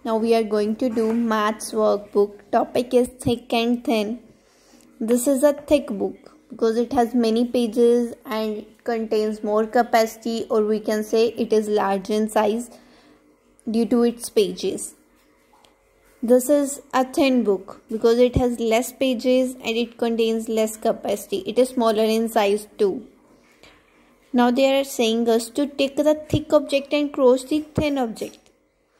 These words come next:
So this is thick or thin? This is thin object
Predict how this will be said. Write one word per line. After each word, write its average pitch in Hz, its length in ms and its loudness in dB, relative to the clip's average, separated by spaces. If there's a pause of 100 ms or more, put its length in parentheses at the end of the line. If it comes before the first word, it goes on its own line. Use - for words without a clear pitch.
(240)
So 214 480 2 (320)
this 233 280 -2
is 285 160 0
thick 277 320 -6
or 302 100 6
thin? 294 380 -2 (600)
This 226 220 -6
is 302 220 -2 (120)
thin 269 240 2
object 202 580 -4